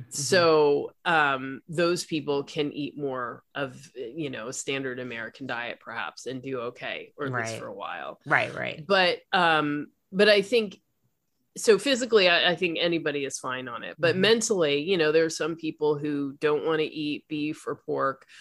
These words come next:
Speaker 1: I mean, uh, they don't wanna eat beef, um, or red meats, or I guess what they consider to be heavier meats.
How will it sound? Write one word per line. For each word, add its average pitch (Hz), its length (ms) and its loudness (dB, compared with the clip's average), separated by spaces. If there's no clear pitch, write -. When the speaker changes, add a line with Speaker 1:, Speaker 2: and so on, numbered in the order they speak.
Speaker 1:
I 208 60 4
mean, 180 280 4
uh, 180 120 0
they 180 200 2
don't 196 160 6
wanna 190 140 2
eat 156 280 -6
beef, 165 460 -4
um, 139 580 -4
or 147 380 0
red 151 320 0
meats, 143 580 -6
or 143 300 -2
I 151 140 -4
guess 156 240 0
what 151 100 -10
they 143 80 -4
consider 143 400 -10
to 139 80 -10
be 135 100 -12
heavier 143 460 -6
meats. 139 480 -10